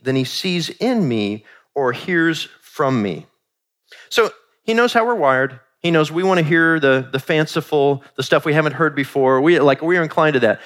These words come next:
And the, you know, one of the ways I know this, and let me just say, I hope it's not Sandhills people, but wh-, if somebody dies they, or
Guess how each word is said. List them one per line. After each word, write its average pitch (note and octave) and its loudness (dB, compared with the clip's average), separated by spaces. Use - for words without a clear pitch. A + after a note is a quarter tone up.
And A3+ 0
the, C4 -4
you C4+ -2
know, F#4 2
one C4+ 2
of F#3+ 0
the D#3+ 2
ways C#3+ 2
I B2+ 0
know B2 0
this, F#2 -6
and G3 2
let D#4+ 2
me D#4+ -4
just F#3 -6
say, D3 -2
I C#3+ 0
hope G#3 -4
it's - -8
not A#2+ -4
Sandhills G2+ -8
people, F2 -12
but G2 -6
wh-, A#3 2
if G#3+ 2
somebody F#4 0
dies A2+ -2
they, C3+ 2
or C#3 0